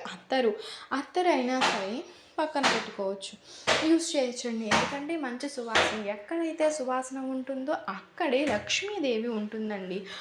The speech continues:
అందువలన మంచి సువాసన కోసం కొద్దిగా జవ్వాది పౌడర్‌ను యూజ్ చేయాలి. అలా జవ్వాది పౌడర్‌ను వేయడం వల్ల ఏంటంటే ఇంట్లోకి లక్ష్మీదేవి అనుగ్రహం అనేది కలుగుతుంది. ఇక ఈ విధంగా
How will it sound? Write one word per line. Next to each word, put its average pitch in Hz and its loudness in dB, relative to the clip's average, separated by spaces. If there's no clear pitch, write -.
అందువలన 220 0
మంచి 254 -2
సువాసన 285 -2
కోసం 269 -2
కొద్దిగా 277 4
జవ్వాది 339 0
పౌడర్‌ను 233 2
యూజ్ 240 -4
చేయాలి. 196 -2
అలా 247 -2
జవ్వాది 311 -2
పౌడర్‌ను 285 4
వేయడం 277 -4
వల్ల 247 -2
ఏంటంటే 269 -2
ఇంట్లోకి 277 2
లక్ష్మీదేవి 285 0
అనుగ్రహం 220 -8
అనేది 208 0
కలుగుతుంది. 202 0
ఇక 262 -4
ఈ 294 0
విధంగా 247 2